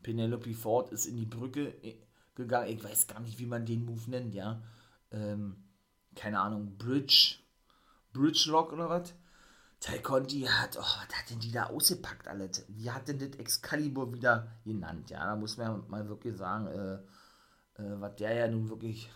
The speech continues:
für Aktionen mit Namen kennt, ist ja schon ein Arm, ein Arm-Capture, glaub ich, hat er gesagt. Ja, der, dann hat sie an der,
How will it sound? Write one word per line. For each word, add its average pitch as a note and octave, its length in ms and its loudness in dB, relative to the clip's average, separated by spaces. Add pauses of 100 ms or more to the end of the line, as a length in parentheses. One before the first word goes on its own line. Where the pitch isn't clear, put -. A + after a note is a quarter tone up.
(560)
für - 260 -6
Aktionen A2 400 -6
mit A2 160 -4
Namen F#2+ 280 -2
kennt, G2+ 200 -6
ist F#2 140 -6
ja F2+ 60 -10
schon F#2 280 -8 (320)
ein G#2+ 80 -6 (120)
Arm, C#3+ 500 12 (680)
ein - 100 -8 (100)
Arm-Capture, A2+ 960 6 (140)
glaub F#2 160 -8
ich, F#2+ 140 -10
hat - 140 -14
er F2 240 -8
gesagt. F2+ 380 -12
Ja, F#2 80 -8
der, G2+ 200 -4
dann G2 240 -6
hat A2+ 140 -8
sie A#2 120 -4
an G2+ 160 -2
der, A2+ 340 0